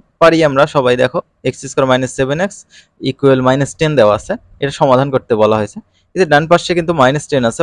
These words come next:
বাম পাশে নিয়ে আসতে হবে, এটা প্লাস টেন হবে। দেখো, এক্স স্কয়ার মাইনাস সেভেন এক্স প্লাস টেন = জিরো হয়ে গেল। এবার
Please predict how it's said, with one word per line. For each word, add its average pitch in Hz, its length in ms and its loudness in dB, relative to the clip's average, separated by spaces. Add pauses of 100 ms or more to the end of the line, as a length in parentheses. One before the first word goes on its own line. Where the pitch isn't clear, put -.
বাম 143 200 4
পাশে 120 240 -2
নিয়ে 120 140 0
আসতে - 200 -6
হবে, 123 160 -2 (420)
এটা 131 140 2 (140)
প্লাস 139 320 4
টেন 127 180 -2
হবে। 110 220 -4
দেখো, 113 140 0 (120)
এক্স - 140 -8 (160)
স্কয়ার 117 280 2 (120)
মাইনাস 143 360 -4 (180)
সেভেন 117 300 0
এক্স 113 120 -10 (100)
প্লাস 113 220 -2 (120)
টেন = 156 160 -2 (380)
জিরো 143 220 2
হয়ে 107 160 2
গেল। 87 100 -6 (1600)
এবার 165 180 0